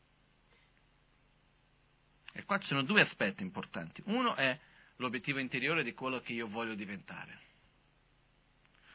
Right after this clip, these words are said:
Ossia, io chi voglio essere domani? Fra dieci anni, fra venti anni, quello che sia, ma n-, nel mio futuro, se io mi immagino me stesso nel futuro, chi voglio essere?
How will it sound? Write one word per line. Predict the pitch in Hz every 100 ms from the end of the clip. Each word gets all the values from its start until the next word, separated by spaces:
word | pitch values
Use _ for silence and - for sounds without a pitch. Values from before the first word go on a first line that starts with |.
| -
Ossia, | - - 110
io | 147 147 - _ -
chi | -
voglio | 139 123 107
essere | 95 - 90
domani? | 90 82 78 92 _ _ _ _ _ _
Fra | - 104
dieci | 104 98 139
anni, | 135 120
fra | - 104
venti | 101 98 135
anni, | 135 120
quello | - 107
che | 104
sia, | 104 - 101
ma | 95 101 - -
n-, | 127 131 143 - - -
nel | 127 139
mio | 170
futuro, | 160 147 - 135 98
se | 101 -
io | 147
mi | 139
immagino | 139 151 170 143 127
me | 123
stesso | - 143 -
nel | 127 120
futuro, | - - 107 101
chi | -
voglio | 175 117 95
essere? | 82 - 92 101